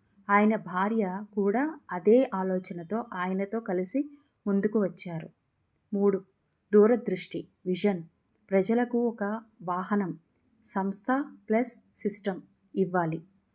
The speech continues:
వాళ్ళు తమ కలలను చే-, చేరుకోవడానికి, జీవితంలో విజయవంతం కావాలంటే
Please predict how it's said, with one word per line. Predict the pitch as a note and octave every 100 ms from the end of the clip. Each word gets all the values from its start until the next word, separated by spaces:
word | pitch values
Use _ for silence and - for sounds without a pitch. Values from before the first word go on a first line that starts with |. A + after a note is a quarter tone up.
| _
వాళ్ళు | G3 G#3 A3+ A3+
తమ | A#3 G#3
కలలను | G#3 F#3+ F#3 G3+ G#3+ B3 C4 -
చే-, | G3+ G3+ - _ _ -
చేరుకోవడానికి, | G3 G#3+ A3 G#3+ F#3+ F3+ E3+ E3+ - D#4+ - _ _ _ -
జీవితంలో | E3 A3 A#3+ B3+ A#3+ G3 G3+
విజయవంతం | A3+ F#3+ G3 G#3+ G#3+ G#3+ G#3+ G#3
కావాలంటే | G#3+ F#3 F3+ F#3 F#3 E3+ E3 B3+